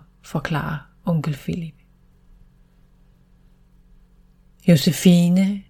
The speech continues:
og Sebastian får hver deres kikkert. Med en kikkert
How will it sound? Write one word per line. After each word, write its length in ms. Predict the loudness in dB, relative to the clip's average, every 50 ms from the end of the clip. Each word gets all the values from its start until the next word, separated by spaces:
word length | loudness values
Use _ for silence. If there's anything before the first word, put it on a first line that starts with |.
| _ -6
og 120 | -6 -4
Sebastian 840 | -2 -2 -4 -2 0 0 0 0 -2 -4 -6 -4 -4 -4 -4 -6 -12 _ _
får 440 | -20 -8 -2 0 0 0 0 -2 -2
hver 220 | 0 0 0 -2 -6 -10 _ -4
deres 360 | -4 -2 -2 -2 -6 -8 -10 -14
kikkert. 420 | -10 -8 -8 -8 -6 -8 -12 -12 -14 _ _ _ _ _ _ _ _ _ _ _ _ _ _ _ _ _ _ _ _ _ _ _ _ _ _ _ _ _ _ _ _ _ _ _ _ _ _ _ _ _ _ _ _ _ _ _ _ _ -20 _ _ _ _ _ _ _ -20 -6 2
Med 160 | 4 6 6
en 100 | 6 6
kikkert 600 | 4 6 6 6 6 6 4 0 0 -2 -20 _